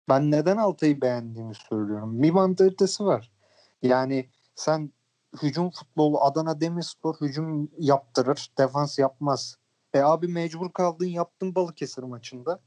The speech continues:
Niye yaptın? Çünkü skoru alman lazım. E, bu lafları ettikten sonra Ümit Özat da sana laf söyler. İşte hani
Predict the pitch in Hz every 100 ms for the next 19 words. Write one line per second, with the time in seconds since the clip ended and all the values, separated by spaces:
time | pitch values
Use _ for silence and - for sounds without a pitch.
0 | _ _ _ _ _ _ _ _ _ _
1 | _ 131 131 165 180 160 _ 190 220 _
2 | - 139 - - - 139 160 156 131 170
3 | 190 143 110 - _ _ _ _ _ _
4 | _ _ _ _ _ _ _ _ _ -
5 | _ _ _ _ _ _ _ 151 131 160
6 | 190 185 190 185 180 - 175 - 208 208
7 | - 156 143 196 220 - - - 170 185
8 | 185 175 190 _ 170 147 - - 143 131
9 | 120 117 _ - 135 135 - 139 131 160
10 | - - _ _ _ _ _ _ - -
11 | 139 120 135 135 131